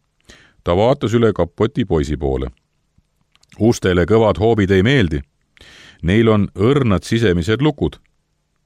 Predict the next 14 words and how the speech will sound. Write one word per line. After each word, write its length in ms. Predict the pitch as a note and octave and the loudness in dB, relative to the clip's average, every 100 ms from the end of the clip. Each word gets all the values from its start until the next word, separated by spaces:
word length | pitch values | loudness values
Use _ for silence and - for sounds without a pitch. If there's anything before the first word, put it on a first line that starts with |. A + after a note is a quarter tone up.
| _ _ _ _ _ | _ _ _ _ _
Tema 240 | F2 E2+ | -4 -2
hääles 400 | F2+ A#2 B2+ F#2+ | 0 2 2 2
oli 200 | G2 F#2+ | 0 2
olnud 420 | F2+ G2+ G#2 F#2 - _ | 2 0 -2 -4 -10 _
ema-isa 640 | E2 F2+ G#2+ F2+ D2+ G2 G2 | -6 -4 -2 -4 -4 -4 -4
noomimist. 720 | C2+ C2 B1 B1+ B1 - _ _ _ _ _ _ _ _ | -4 -6 -8 -10 -12 -14 _ _ _ _ _ _ _ _
Mees 320 | G2+ A2 G2+ | 0 0 0
uuris, 340 | G#2+ A#2+ G#2 - | 2 2 2 0
kas 240 | F2 - | -4 -2
poiss 300 | G#2 G#2+ - | -2 -2 -2
tuleb 280 | G2 F#2+ - | -2 -2 0
tema 180 | F#2 F#2 | -2 -2
mõtetega 480 | G2 G2 A2 A2 A#2 | -2 -4 -6 -4 -2
kaasa. 400 | G#2+ D2+ C2 C2 | 0 0 -2 -8